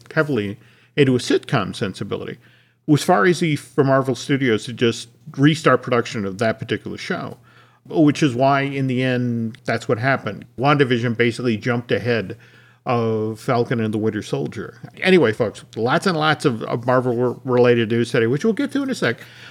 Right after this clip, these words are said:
But first, I need to remind you that the news portion of today's show is brought to you by Storybook Destinations,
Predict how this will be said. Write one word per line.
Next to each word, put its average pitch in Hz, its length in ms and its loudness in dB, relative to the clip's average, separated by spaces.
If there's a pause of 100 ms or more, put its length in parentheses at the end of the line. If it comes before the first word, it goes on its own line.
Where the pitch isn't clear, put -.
(140)
But 135 120 2
first, 185 260 4
I 170 60 4
need 151 160 2
to 139 60 0
remind 156 320 0
you 156 140 4
that 107 180 -2
the 107 100 0
news 247 460 2
portion 104 380 0
of 101 120 -4
today's 107 320 0
show 120 300 -2
is 113 140 -4
brought 143 380 2
to 175 80 0
you 143 80 4
by 120 200 2
Storybook 196 560 0
Destinations, 147 840 -6